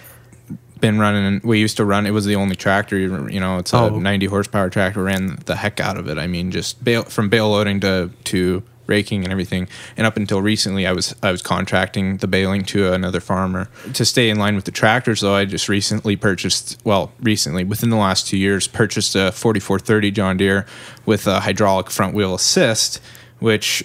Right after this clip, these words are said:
Speaker 2: Yeah, tell me about this, uh,
Speaker 1: Yeah.
Speaker 2: forty-four thirty.
Speaker 1: John, John's, John's have, has a little bit of a, a little affection for the forty-four thirty.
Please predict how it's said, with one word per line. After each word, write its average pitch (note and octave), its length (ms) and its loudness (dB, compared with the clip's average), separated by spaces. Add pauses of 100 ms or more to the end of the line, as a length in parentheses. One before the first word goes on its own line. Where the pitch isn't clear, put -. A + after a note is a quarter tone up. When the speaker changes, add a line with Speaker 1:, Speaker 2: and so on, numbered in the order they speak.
Speaker 2:
Yeah, C3 200 4
tell D#3+ 240 2
me G3 80 4
about E3+ 320 2
this, - 400 0
uh, D#3 360 2
Speaker 1:
Yeah. G#2+ 280 2
Speaker 2:
forty-four D#3+ 480 2
thirty. F3 280 -2
Speaker 1:
John, A#2 300 2 (100)
John's, A#2+ 520 2
John's B2+ 420 2
have, B2 360 0
has A2+ 200 0
a G2+ 80 0
little G#2 220 2
bit G2+ 120 2
of G2 120 -2
a, F#2 140 -4 (120)
a - 80 -8
little A#2+ 220 2
affection A2 440 -2
for F#2+ 140 -4
the F2+ 80 -2
forty-four G2 480 -2
thirty. G2+ 320 -2